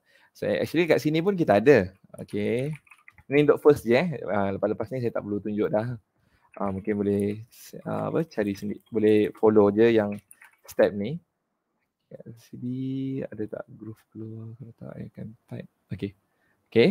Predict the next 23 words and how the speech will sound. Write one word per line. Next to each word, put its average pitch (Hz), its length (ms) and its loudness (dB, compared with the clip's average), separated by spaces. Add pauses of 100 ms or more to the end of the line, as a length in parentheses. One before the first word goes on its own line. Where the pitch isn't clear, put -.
(240)
ah, 98 240 0
ni 113 80 0
adalah 110 240 4
Groove 101 240 -4
L 101 160 -4
C 98 160 -6
D. 120 240 -2 (1900)
Okey, 127 220 0
kalau 131 160 4
kita 131 320 4 (240)
semua, 165 400 2
almost 170 400 6
semua 175 160 6
produk 147 480 10
yang 127 320 4
Cytron 120 400 4
ni, 131 80 -2
yang 120 80 -2
kita 113 240 0
ada 110 80 -2
dalam 110 240 2
Cytron 110 480 0
ni, 101 160 -6